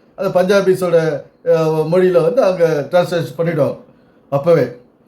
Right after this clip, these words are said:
இந்த மாதிரி அந்த இடத்துல, அஹ், இந்த மா-, மார்ச் மாசம் பெரிய கன்வென்ஷன், இன்டர்நேஷனல் கன்வென்ஷன் நடக்கும். இப்போ இவ்வளோ பெரிய கன்வென்ஷன் நடக்குது, பல லட்சம் பேருங்க வராங்க, போறாங்க,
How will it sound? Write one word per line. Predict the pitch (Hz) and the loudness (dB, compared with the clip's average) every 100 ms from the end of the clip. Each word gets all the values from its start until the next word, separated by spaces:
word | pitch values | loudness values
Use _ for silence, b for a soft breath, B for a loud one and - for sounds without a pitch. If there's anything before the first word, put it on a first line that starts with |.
| _ _ _ _ _ - | _ _ _ _ _ -8
இந்த | 311 349 | 2 4
மாதிரி | 285 285 | 6 4
அந்த | 254 247 | 4 0
இடத்துல, | 220 240 220 170 131 - _ _ _ | -4 -2 0 0 -2 -10 _ _ _
அஹ், | - 190 | -6 -2
இந்த | 190 | 0
மா-, | 190 185 180 170 170 | 2 4 4 0 -2
மார்ச் | 196 240 190 | -2 -2 -2
மாசம் | 165 151 185 156 - - | -4 -2 -2 -2 -6 -4
பெரிய | 240 269 | 0 0
கன்வென்ஷன், | 247 196 190 160 165 | 2 0 -2 -6 -6
இன்டர்நேஷனல் | 196 269 247 226 196 185 | -4 0 2 2 0 -6
கன்வென்ஷன் | 180 185 180 165 156 | -4 -2 -4 -6 -6
நடக்கும். | 147 156 _ _ _ _ _ _ b b b b _ _ | -6 -10 _ _ _ _ _ _ b b b b _ _
இப்போ | 285 - 240 302 - - _ - | -4 4 6 4 0 -12 _ -10
இவ்வளோ | 208 254 - | 4 4 4
பெரிய | 320 320 | -2 0
கன்வென்ஷன் | 285 285 285 269 | 0 0 -6 -6
நடக்குது, | 269 269 277 | -6 -4 -6
பல | 220 202 | -4 -2
லட்சம் | 202 202 302 | -2 -2 4
பேருங்க | 285 285 277 | 4 4 2
வராங்க, | 262 254 254 254 254 | 2 2 2 2 0
போறாங்க, | 233 240 233 208 | 0 -2 -2 -2